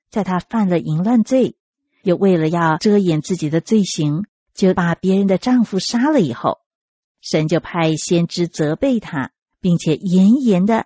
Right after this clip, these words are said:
向他宣告说，神要惩罚他。大卫听了以后，立刻就向神悔改，他就得到了神的赦免。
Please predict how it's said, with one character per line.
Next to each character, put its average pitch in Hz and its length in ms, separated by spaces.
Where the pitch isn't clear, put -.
向 208 220
他 196 100
宣 247 340
告 240 160
说， 196 440
神 160 340
要 165 360
惩 143 260
罚 147 220
他。 226 300
大 190 140
卫 180 120
听 220 340
了 208 80
以 143 120
后， - 320
立 294 240
刻 196 220
就 170 120
向 175 240
神 147 200
悔 135 220
改， 131 300
他 - 160
就 165 160
得 139 240
到 170 160
了 143 140
神 160 200
的 160 120
赦 247 260
免。 151 240